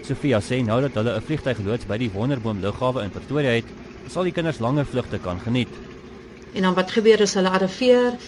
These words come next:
Speaker 2: ons gesels met hulle, ons sê vir hulle, "Waar kom Annie vandaan?" Sy sê hoe, ehm, hoe positief sy mense kan beïnvloed. So dan vertel ons gou vir hulle die storieetjie van Little Annie, waar sy vandaan kom, en dan vat ons hulle vir 'n kort vlug, so vyftien, twintig minute vlug.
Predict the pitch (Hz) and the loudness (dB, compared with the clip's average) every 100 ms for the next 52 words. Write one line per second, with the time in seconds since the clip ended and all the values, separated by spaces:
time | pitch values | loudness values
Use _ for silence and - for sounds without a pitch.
0 | - - 202 196 - - 254 233 233 - | -16 -4 0 0 2 2 6 6 6 6
1 | 240 233 220 208 233 220 220 185 180 233 | 6 6 2 6 6 6 4 6 4 4
2 | 220 208 214 208 208 202 196 202 202 202 | 2 4 2 2 2 4 4 6 4 2
3 | - - 208 190 214 214 202 196 190 185 | -6 -4 0 4 8 10 10 6 2 0
4 | 180 180 208 202 262 220 233 233 196 - | 0 2 2 6 6 6 6 2 0 2
5 | 202 190 190 190 202 208 220 202 196 208 | 2 4 2 2 0 2 2 4 2 2
6 | 202 196 208 202 - 240 214 202 202 240 | 0 4 4 4 6 8 8 6 4 4
7 | 247 - 247 - 240 214 214 - 233 226 | 4 0 -2 2 6 6 4 6 6 6
8 | 226 233 208 196 208 - 202 262 202 180 | 2 0 2 4 2 4 2 2 0 -2
9 | 190 190 185 202 240 240 285 302 254 - | -2 -2 2 4 2 2 2 2 -2 -2
10 | 190 196 190 185 214 226 202 - - 226 | 2 2 4 6 6 6 4 -2 -4 0
11 | 226 214 220 202 208 196 185 262 247 - | 2 2 4 2 2 -2 4 4 4 0
12 | - 262 - 220 202 208 208 220 196 214 | 0 0 6 4 6 2 2 2 0 0
13 | 214 202 202 190 196 190 262 320 - | -2 0 -2 0 -4 -4 -2 -2 -4